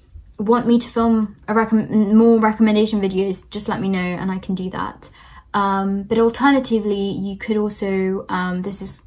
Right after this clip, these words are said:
tip eight, um, you could also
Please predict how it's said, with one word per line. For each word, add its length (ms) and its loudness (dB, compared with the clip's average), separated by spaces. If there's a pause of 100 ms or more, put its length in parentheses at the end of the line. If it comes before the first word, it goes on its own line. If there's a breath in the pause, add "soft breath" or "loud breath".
tip 260 -10
eight, 380 0 (340 loud breath)
um, 500 6
you 200 6
could 240 -2
also 880 -2